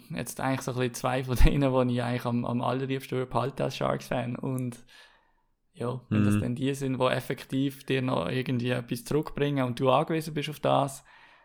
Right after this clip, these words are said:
Speaker 1: ist dann schon bitter. Weil dann
Speaker 2: Ja.
Speaker 1: hast du dann wirklich nur noch die <laughs> alte Garde da, äh, wo, ja, der Jüngste dann, äh,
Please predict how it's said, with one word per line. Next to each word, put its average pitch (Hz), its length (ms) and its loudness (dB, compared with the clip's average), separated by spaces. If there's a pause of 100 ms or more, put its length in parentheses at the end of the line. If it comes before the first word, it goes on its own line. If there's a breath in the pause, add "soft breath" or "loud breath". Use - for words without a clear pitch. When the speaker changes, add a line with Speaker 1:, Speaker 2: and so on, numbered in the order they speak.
(100)
Speaker 1:
ist - 220 -4
dann 123 100 0
schon 123 140 -2
bitter. - 280 -6 (580)
Weil 127 180 -2
dann 120 220 2
Speaker 2:
Ja. 92 60 8
Speaker 1:
hast - 120 2
du - 80 -16
dann 120 100 0
wirklich 135 400 -2
nur 127 180 2
noch 131 120 0
die 135 160 -2
<laughs> - 0 -
alte 127 460 2
Garde 127 500 -2
da, 123 300 2 (600 loud breath)
äh, 127 440 2
wo, 120 360 2 (460)
ja, 127 360 -2 (500)
der 120 80 -4
Jüngste 127 380 -2
dann, 120 360 0
äh, 123 460 -2